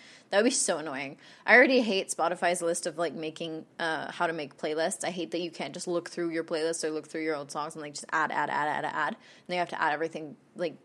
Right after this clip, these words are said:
personally. I hate that shit. Um, so if I had to make more than a few playlists, I'd lose my goddamn mind.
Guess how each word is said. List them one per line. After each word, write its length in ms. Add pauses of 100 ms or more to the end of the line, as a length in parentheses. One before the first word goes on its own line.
personally. 420
I 100
hate 200
that 160
shit. 260 (480)
Um, 500
so 160
if 80
I 80
had 80
to 60
make 160
more 200
than 160
a 60
few 160
playlists, 400
I'd 140
lose 180
my 80
goddamn 320
mind. 240